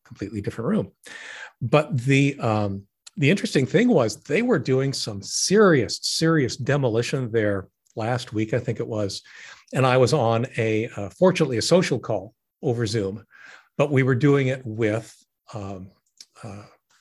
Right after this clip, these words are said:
you know, Zoom, and I was doing it with Crisp enabled.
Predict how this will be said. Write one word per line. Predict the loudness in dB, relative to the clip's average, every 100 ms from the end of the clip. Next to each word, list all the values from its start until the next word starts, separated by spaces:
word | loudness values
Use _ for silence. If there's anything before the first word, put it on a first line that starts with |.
| _ _ _ _ -12
you | -12
know, | -14 _ _ _ _ _ _
Zoom, | -4 0 2 2
and | 0
I | 0
was | 0
doing | -2 -4
it | -6
with | -10
Crisp | -6 -8 -6 -10
enabled. | -10 -12 -16